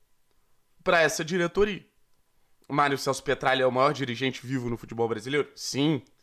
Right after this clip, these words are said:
Alexandre Matos é gigante? Sim. Mas é uma diretoria que em algum momento teve dois head coaches,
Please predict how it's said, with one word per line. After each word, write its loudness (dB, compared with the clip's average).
Alexandre 2
Matos 0
é 2
gigante? -2
Sim. -4
Mas 0
é 6
uma 4
diretoria 2
que -6
em -2
algum 0
momento 0
teve -4
dois 0
head 0
coaches, -8